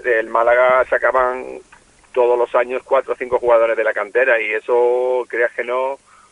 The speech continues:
fue muy importante, ¿no? Para el fútbol malagueño, eh, y, y se aprovechó mucho la cantera.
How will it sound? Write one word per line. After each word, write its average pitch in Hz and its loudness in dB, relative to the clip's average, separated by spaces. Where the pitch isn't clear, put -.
fue 131 2
muy 143 -4
importante, 127 2
¿no? 127 -2
Para 110 2
el 101 -6
fútbol 107 -6
malagueño, 110 -4
eh, 85 -8
y, 92 -14
y 92 -16
se - -6
aprovechó 95 -4
mucho 101 -8
la 113 0
cantera. 95 -4